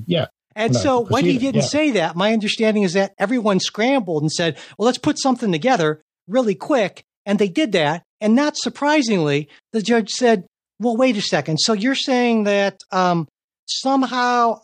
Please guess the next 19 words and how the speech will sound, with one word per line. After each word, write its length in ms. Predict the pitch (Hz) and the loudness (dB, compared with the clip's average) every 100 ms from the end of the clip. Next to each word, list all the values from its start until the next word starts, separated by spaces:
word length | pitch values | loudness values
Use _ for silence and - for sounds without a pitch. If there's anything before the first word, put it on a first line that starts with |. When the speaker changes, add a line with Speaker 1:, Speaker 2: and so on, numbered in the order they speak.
| - | -2
Speaker 2:
I'm 200 | 220 254 | 0 0
supposed 460 | 254 240 233 214 | -2 0 0 0
to 80 | 208 | -2
be 200 | 175 208 | 0 0
in 120 | 196 | 0
charge 460 | 190 208 196 202 175 | 0 0 2 0 -2
of 80 | 165 | -6
figuring 400 | 233 196 202 185 | -2 0 0 2
out 260 | 190 190 170 | 2 2 2
if 240 | 156 127 _ _ _ _ | -2 -2 _ _ _ _
Biden 400 | 190 214 226 208 | -2 0 0 -2
violates 680 | 151 185 208 208 196 196 - - | 0 2 2 0 -2 -2 -4 -6
the 80 | |
terms, 520 | 170 - 220 220 214 185 | -6 -2 0 2 0 -2
and 140 | 175 | 0
then 160 | 208 208 | 2 0
if 140 | 196 | -2
he 240 | - 294 254 | -2 -2 0
does, 480 | 185 170 170 165 | 0 0 0 -4